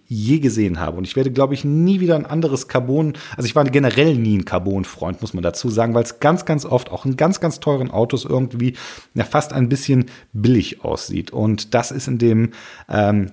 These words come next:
in dem Rolls-Royce hier, in dem Dawn Black Badge definitiv nicht billig. Das ist ein unglaubliches, ja, Augenzierde, kann man schon fast sagen. Das Muster wird aus Carbonfasern zusammen mit Alufasern verwoben. Dadurch bekommt das nochmal so einen, ja, gewissen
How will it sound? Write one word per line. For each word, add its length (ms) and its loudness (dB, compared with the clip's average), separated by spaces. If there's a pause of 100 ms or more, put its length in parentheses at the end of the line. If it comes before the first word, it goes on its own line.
(100)
in 60 -2
dem 100 0
Rolls-Royce 640 2
hier, 180 -2
in 100 0
dem 280 -4
Dawn 380 0
Black 240 -2
Badge 280 -2
definitiv 680 -2 (200)
nicht 300 4
billig. 200 -4
Das 180 -4
ist 160 -8 (100)
ein 180 0 (220)
unglaubliches, 1200 2 (100)
ja, 220 2
Augenzierde, 720 2
kann 160 -6
man 100 -4
schon 140 -10
fast 300 -6
sagen. 340 -2 (280)
Das 240 0
Muster 440 2
wird 160 -4
aus 160 -4
Carbonfasern 880 2
zusammen 520 0
mit 240 -2
Alufasern 840 0
verwoben. 520 2
Dadurch 220 0
bekommt 360 -4
das 100 -8
nochmal 240 -2
so 140 -4
einen, 320 0 (320)
ja, 100 4
gewissen 480 2